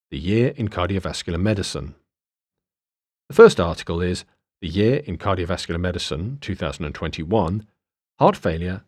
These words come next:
and Cardiomyopathies, by Johann Bauersachs and colleagues from the Medizinische Hochschule in Hanover, Germany. In two thousand and twenty-one, the Universal Definition and Classification of Heart Failure, or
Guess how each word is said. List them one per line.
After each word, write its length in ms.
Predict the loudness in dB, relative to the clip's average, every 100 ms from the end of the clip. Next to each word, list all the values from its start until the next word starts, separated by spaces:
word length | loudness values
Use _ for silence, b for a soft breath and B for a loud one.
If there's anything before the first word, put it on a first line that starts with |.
| _
and 140 | -10 -8
Cardiomyopathies, 1160 | -6 -4 -2 -2 0 -2 -4 -14 -14 -12 -14 -16 _ _ _ _ _ _
by 80 | -6
Johann 480 | 0 2 2 2 2
Bauersachs 720 | 2 2 -2 -6 -8 -8 -8
and 180 | -8 -4
colleagues 540 | 2 4 2 -4 -12 -18 _ _ _
from 120 | -4
the 60 | 0
Medizinische 840 | 2 2 2 2 2 0 -2 -4
Hochschule 680 | -2 -2 -2 -4 -4 -4 -8 -8
in 120 | -8
Hanover, 560 | -4 -2 -2 -2 -8 -10 _
Germany. 540 | -2 -2 -2 -6 -14 _ _ _ _ _ _ _ _ _ _ _ _ _
In 60 | 4
two 160 | 6
thousand 260 | 8 8 6
and 80 | 2
twenty-one, 720 | 0 0 2 4 4 2 -4
the 100 | -4
Universal 580 | 0 2 2 0 -2 -4
Definition 720 | -4 -2 -2 -2 -4 -8 -8
and 140 | -10
Classification 840 | -4 -2 -2 -4 -6 -4 -4 -4 -8
of 120 | 0
Heart 260 | 4 4
Failure, 360 | 2 -6 -4 -8
or 260 | -8 -8